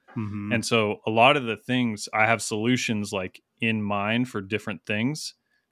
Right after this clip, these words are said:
Speaker 2: that are going to be when I have more square footage that are gonna be, like, automatic, like,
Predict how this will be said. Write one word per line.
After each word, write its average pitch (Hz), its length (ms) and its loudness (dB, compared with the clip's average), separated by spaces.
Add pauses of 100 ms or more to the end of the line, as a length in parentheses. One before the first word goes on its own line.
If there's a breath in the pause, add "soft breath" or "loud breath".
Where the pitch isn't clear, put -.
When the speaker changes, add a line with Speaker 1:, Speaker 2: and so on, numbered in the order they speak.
Speaker 2:
that 113 260 4
are 110 180 0
going 110 280 -2
to 101 60 -6
be 107 280 -2
when 104 220 -4
I 95 60 -2
have 98 180 -2
more 95 160 -8
square 95 260 -8
footage 117 460 -4
that 104 180 -4
are 101 60 0
gonna 104 140 -6
be, 98 100 -6
like, 95 200 -6
automatic, 104 640 0
like, 98 280 -6